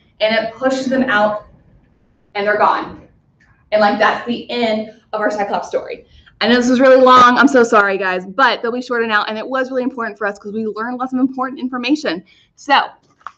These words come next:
in our packets, identify how Greek values and culture were dis-, demonstrated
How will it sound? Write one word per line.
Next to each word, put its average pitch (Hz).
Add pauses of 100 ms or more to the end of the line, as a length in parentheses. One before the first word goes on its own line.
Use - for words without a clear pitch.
(200)
in 233
our 240
packets, - (2250)
identify 262
how 285
Greek 233
values 233
and 233
culture 226
were 214
dis-, 226
demonstrated 208